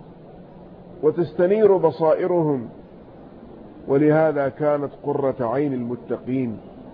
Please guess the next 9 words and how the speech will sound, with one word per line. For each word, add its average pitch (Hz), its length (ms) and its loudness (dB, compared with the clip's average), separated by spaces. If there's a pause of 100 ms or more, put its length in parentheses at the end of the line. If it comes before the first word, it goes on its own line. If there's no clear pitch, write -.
(1080)
كما 143 220 2
قال 151 340 0
النبي 135 500 -2
صلى 127 260 -6
الله 139 380 2
عليه 135 400 -2
وآله 127 500 -2
وصحبه 127 440 -8
وسلم، 151 680 2